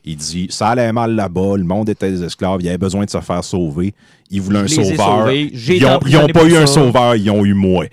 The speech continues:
Speaker 2: Ouais.
Speaker 1: Puis, tu sais, ils m'ont emprisonné pour ça. Puis, avec la J S A, il dit, je me suis joint à eux pour combattre. Il y avait une vision de qu'est-ce qu'était la justice. Moi, j'ai la mienne. Puis là, ils vont comprendre que c'est the truth, justice, the Black Adam way. Tu sais, j'étais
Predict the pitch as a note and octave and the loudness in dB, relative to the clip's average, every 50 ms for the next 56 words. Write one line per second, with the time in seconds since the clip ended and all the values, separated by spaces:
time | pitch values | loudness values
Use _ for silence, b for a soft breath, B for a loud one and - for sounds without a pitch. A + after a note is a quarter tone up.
0 | - - C#3 C#3 C3 - - - - A2 F#2+ F#2 F#2 G#2 A2 B2 B2 A#2 - G#2+ | -8 -6 -4 -4 -4 -4 -4 -2 -2 -2 -2 -2 -2 0 0 0 0 0 0 0
1 | G#2+ A2 G2 A2 G#2+ G#2 G#2+ A2+ A2+ A#2 G2+ - - - G2+ G2 A2 G#2+ - G2+ | -2 0 0 0 0 0 0 0 -2 -2 -4 -4 -4 -4 -4 -2 -4 -4 -6 -8
2 | G2 - - F#2+ F#2 A#2 A#2+ - C3+ A#2+ G#2+ G2 G2+ A2+ G#2+ - - - B2+ A#2+ | -8 -4 -4 -2 -2 -2 -4 -4 -4 -6 -4 -4 -4 -4 -4 -4 -4 -4 -4 -4
3 | G2 D#2+ F2 F2 E2+ F#2 F#2 G2+ - - A2 G2 A#2 A#2 A2+ A2+ A2 G#2+ A2 A2+ | -6 -6 -6 -6 -4 -4 -4 -4 -4 -4 -4 -4 -2 -2 -2 -2 -2 -2 -2 -2
4 | A2+ A2+ A2+ - - G#2+ G#2 G2+ G2 F#2+ G2 G#2 - B B B B - E2 E2+ | -2 -4 -6 -6 -6 -4 -4 -4 -4 -4 -4 -6 -8 B B B B -8 -4 -4
5 | F#2 F2+ G#2 G#2+ A2 G#2+ G2 F2 F#2 F2 F2+ F2 G#2+ G2+ G#2 F#2+ - - F#2 - | -2 -2 -2 -4 -4 -4 -6 -8 -8 -10 -6 -4 -2 -2 -2 -4 -6 -6 -6 -6
6 | - - F2 - G2 F2+ F#2 F2+ E2 E2 E2+ D#2+ - - - - G2 F#2+ F#2 - | -6 -6 -6 -6 -4 -4 -4 -4 -4 -6 -8 -10 -10 -12 -10 -8 -8 -8 -8 -10
7 | - b b b b b - E2 F2 G2+ A#2+ B2 A2 F#2 G#2+ G#2 G2+ F#2+ F#2 F#2+ | -14 b b b b b -12 -8 -4 -2 -2 -2 -2 -2 -2 -2 -2 -4 -4 -4
8 | F#2+ G2 F#2+ F#2+ G2 G2+ - _ _ _ - E2+ F2 G2 G2 G2 F2 F#2 F2+ F2 | -4 -4 -4 -6 -6 -8 -12 _ _ _ -12 -6 -4 -2 -2 -2 -4 -4 -6 -4
9 | - G2 F2 E2+ D#2+ F2 F2 F2 F2+ F2+ F2+ E2 - E2 D2+ - - F#2 E2 D#2 | -4 -4 -4 -4 -4 -4 -4 -4 -4 -4 -6 -6 -8 -8 -8 -8 -8 -8 -10 -10
10 | b b b b _ E2 D#2+ - - - F#2+ F#2+ F#2+ F#2+ F#2 - G#2 E2+ F#2 F#2 | b b b b _ -10 -10 -8 -4 -2 -2 0 0 -2 -4 -6 -8 -6 -6 -6
11 | E2 - - - G2+ F#2+ F2+ - - - E2 D#2 D2 - G#2+ F#2+ F2 - F#2 D2+ | -4 -6 -6 -6 -6 -6 -6 -6 -6 -6 -6 -6 -4 -4 -4 -4 -4 -4 -6 -8
12 | D2 D2 D2 C#2+ C#2 C#2+ C#2+ C#2 C#2 C#2 - _ - E2+ D#2 C3 | -6 -8 -10 -10 -12 -12 -14 -14 -14 -16 -18 _ -12 -10 -8 -6